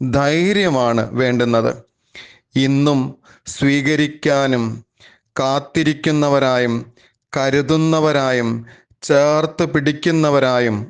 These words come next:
ഒരുപാട് പേരുണ്ട്. നമുക്ക് ശുശ്രൂഷ അവസാനിപ്പിക്കാൻ ഇടയാകാതിരിക്കട്ടെ.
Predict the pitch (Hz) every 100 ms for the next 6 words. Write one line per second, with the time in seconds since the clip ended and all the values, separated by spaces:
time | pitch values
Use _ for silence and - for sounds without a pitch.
0 | - 147 151 156 147 147 143 139 135 127
1 | 123 113 104 110 104 _ _ _ - -
2 | _ _ 127 131 139 139 143 139 156 -
3 | - 151 - 170 160 - 165 160 - 135
4 | 135 156 156 - 175 175 170 165 170 165
5 | - 156 156 - 143 143 135 127 123 120
6 | 120 113 113 107 110